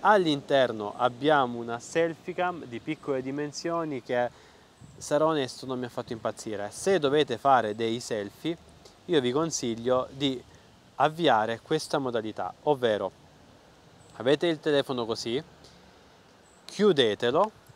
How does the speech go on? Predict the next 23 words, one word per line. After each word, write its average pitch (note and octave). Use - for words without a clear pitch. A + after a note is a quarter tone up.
quindi A2
lasciate A#2+
perdere A2
<laughs> -
la F3+
fotocamera C3+
anteriore, C3+
sbloccatelo C3
e -
poi B2+
trascinate, E3
così C#3
avrete C3+
attivato B2
la, C3
eh, B2
modalità B2
fotografica, A2
sfruttando E3
però G#3
i F3+
sensori E3+
principali, C#3+